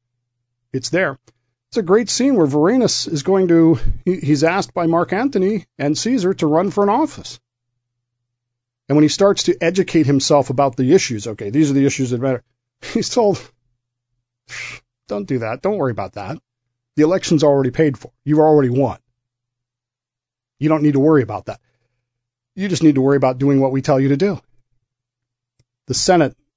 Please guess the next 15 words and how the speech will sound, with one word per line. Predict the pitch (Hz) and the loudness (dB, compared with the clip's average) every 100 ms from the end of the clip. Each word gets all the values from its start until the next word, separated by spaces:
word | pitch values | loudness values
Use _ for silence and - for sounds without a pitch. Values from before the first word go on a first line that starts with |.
| _ | _
and | 135 | -2
the | 131 | 0
magistrates | 151 190 165 - 113 - - _ | 2 2 0 -2 -6 -8 -16 _
are | 147 | -6
controlled | 147 135 - 175 175 156 127 - - - | -4 -6 2 4 4 2 0 -6 -8 -4
by | 131 | 0
money | 131 175 175 | 0 0 0
and | 117 | -4
special | 117 - 143 143 | -4 -2 -2 0
interests, | 180 196 113 - - | 0 -2 -8 -14 -8
not | 147 165 226 | -4 -2 -2
by | 180 185 | 0 0
virtue, | 160 226 262 151 | 0 -2 -2 -4
not | 123 175 208 | -2 -2 0
by | 220 202 | 0 0